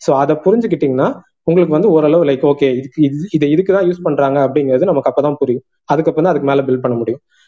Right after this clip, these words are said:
So இப்ப இந்த பார்ட் முடிஞ்சுச்சு. அதுக்கப்புறம் அல்காரிதம்குள்ள வரும். இப்ப அல்காரிதம் பொறுத்த வரைக்கும் பாத்தீங்கன்னா, இப்ப நம்ம அந்த மூவியோட கேஸ்டிங்கோட எக்ஸாம்பிளே வந்தோம்னா, கேஸ்டிங் பண்ணோடனே எல்லா வேலையும் முடிஞ்சிடாது,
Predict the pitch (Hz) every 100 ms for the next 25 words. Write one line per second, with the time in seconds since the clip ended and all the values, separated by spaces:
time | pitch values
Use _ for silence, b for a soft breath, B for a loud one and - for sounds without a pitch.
0 | - 170 160 180 156 170 165 160 127 123
1 | 123 165 _ _ _ 147 165 160 190 151
2 | 185 160 135 127 117 127 _ _ _ _
3 | 135 170 226 208 180 160 151 143 156 151
4 | 151 120 131 220 175 151 139 135 139 160
5 | 208 185 147 147 143 - 156 135 131 139
6 | 135 139 147 131 127 123 160 240 _ _
7 | - 180 196 185 170 165 160 196 151 147
8 | 151 147 135 135 120